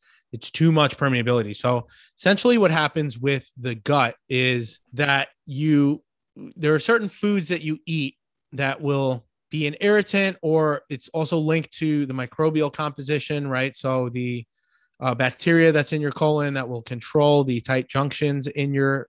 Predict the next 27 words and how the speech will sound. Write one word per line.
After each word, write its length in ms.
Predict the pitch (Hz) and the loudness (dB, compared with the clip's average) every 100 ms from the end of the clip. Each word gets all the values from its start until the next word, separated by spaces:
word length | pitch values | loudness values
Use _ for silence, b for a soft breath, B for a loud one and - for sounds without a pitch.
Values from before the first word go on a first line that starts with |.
| _ | _
gut. 300 | 127 139 143 - _ _ _ - | -2 2 2 -2 _ _ _ -8
Essentially 360 | 131 151 156 | 0 2 4
what 120 | 143 135 | 4 4
happens 320 | 131 131 123 | 2 0 -2
is 240 | 123 - _ _ _ | -2 -4 _ _ _
they 220 | 156 147 | 0 2
let 320 | 143 160 175 165 | 4 4 2 2
in 160 | 160 | 2
and 140 | 147 139 | 2 2
out 240 | 135 - | 0 -2
certain 320 | - 139 120 | -6 -6 -8
things, 480 | 113 110 92 - - _ - | -6 -6 -8 -20 -20 _ -2
right? 260 | 127 127 | 0 0
So 120 | - | -2
certain 280 | - 170 151 | 0 0 0
small 380 | 135 156 156 160 | -4 2 4 4
molecules 640 | 151 147 143 - 147 147 - | 4 2 2 2 2 2 0
can 180 | 139 | -8
get 240 | 120 123 - - | -4 -4 -6 -4
through 580 | 170 196 196 185 175 - _ _ _ _ _ - | 4 6 8 8 4 -2 _ _ _ _ _ -8
and 80 | 135 | -4
they 80 | 127 | -2
can 140 | 135 | -2
diffuse 480 | 127 - 165 165 143 | -4 -2 2 2 2
through 240 | 147 143 | 0 2
this 240 | 135 123 175 | 2 -2 0
layer. 480 | 185 180 175 165 | 2 4 4 2